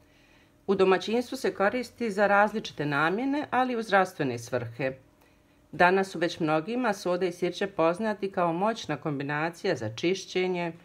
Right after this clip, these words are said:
otpušavanje cijevi, uklanjanje neprijatnih mirisa, za mašinu, za veš i tako dalje.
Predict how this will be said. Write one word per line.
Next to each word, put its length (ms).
otpušavanje 760
cijevi, 480
uklanjanje 540
neprijatnih 680
mirisa, 540
za 140
mašinu, 460
za 120
veš 260
i 60
tako 320
dalje. 360